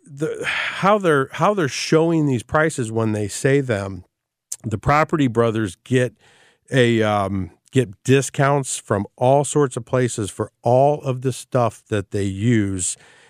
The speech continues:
And they get, you know, huge amounts of money for working on the shows, for speaking fees at other events. So the money is pouring in from other places. So what you are hearing them talk about on the show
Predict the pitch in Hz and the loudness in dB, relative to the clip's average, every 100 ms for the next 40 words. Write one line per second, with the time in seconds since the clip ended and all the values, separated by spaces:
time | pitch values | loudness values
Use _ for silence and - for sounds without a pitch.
0 | _ - 110 104 95 123 143 123 117 110 | _ 0 2 2 2 2 2 0 0 0
1 | - 110 104 98 90 - - - 165 127 | -2 -4 -2 -2 -6 -12 -8 -2 0 0
2 | 110 107 107 - 104 107 107 101 - 95 | 0 2 0 0 0 2 2 -2 -2 -2
3 | 95 123 127 127 120 110 135 123 117 - | 2 2 2 0 0 -2 0 0 0 -6
4 | - - 143 131 131 113 135 120 113 117 | -12 -2 -2 0 -2 0 0 0 2 2
5 | 120 107 120 120 - 120 120 113 127 185 | 0 0 0 -2 -2 -4 -4 -2 0 2
6 | 202 107 98 _ - 170 165 135 135 135 | 0 -4 -8 _ -4 0 2 2 0 0
7 | 113 - _ _ _ _ - - 120 110 | -4 -6 _ _ _ _ -8 2 2 2
8 | - - 131 127 123 - 117 120 113 90 | -4 0 2 2 -2 -2 0 0 0 -4
9 | 87 - 107 107 101 107 131 156 - 143 | -6 -2 0 0 -2 0 2 2 -2 0
10 | 156 143 113 98 - 160 156 139 120 113 | 2 2 0 -4 -4 0 0 0 0 -2
11 | 160 156 139 120 117 107 95 - - 180 | -2 -2 -2 -2 -2 -2 -6 -2 2 4
12 | 127 117 | 2 0